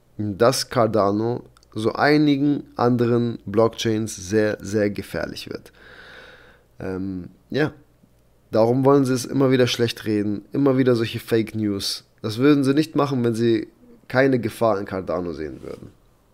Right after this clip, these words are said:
Nur meine simple Meinung dazu. Was haben wir hier? Äh, äh, Ricus, so heißt er wahrscheinlich.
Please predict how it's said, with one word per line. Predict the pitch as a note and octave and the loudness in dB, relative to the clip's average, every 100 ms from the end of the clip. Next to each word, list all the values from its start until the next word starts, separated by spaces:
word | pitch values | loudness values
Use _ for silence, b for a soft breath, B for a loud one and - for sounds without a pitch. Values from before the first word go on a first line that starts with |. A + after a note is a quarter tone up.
| - | -18
Nur | F2+ G2+ C3 D3 D3 | -10 -4 -2 0 -2
meine | A2+ A2 A#2+ B2 B2 A#2 - - | -2 0 0 0 -2 -6 -10 -16
simple | F#2+ G#2 F#2+ G#2 G2 F2+ | -10 -8 -6 -6 -6 -8
Meinung | F2+ E2+ - E2 E2 | -8 -8 -10 -14 -16
dazu. | B1 - G1+ G1+ _ B B B B B - | -14 -12 -12 -14 _ B B B B B -18
Was | F2 G#2 D#3 - | 2 6 6 6
haben | D#3+ | 4
wir | D3 | 4
hier? | C#3 D#3+ C4 B3 - B B B B - | 4 2 2 -2 -10 B B B B 4
Äh, | |
äh, | B2 A#2 G#2+ - A#2 A2+ - | 6 6 4 2 4 4 2
Ricus, | G#2+ A#2+ D#3 D#3+ A#2 - - - | 0 6 6 4 0 -2 -8 -12
so | - A2 | -6 0
heißt | B2 A#2+ | 0 0
er | G2 | -4
wahrscheinlich. | E2+ E2 F2+ A#2+ - | -4 -6 -8 -10 -12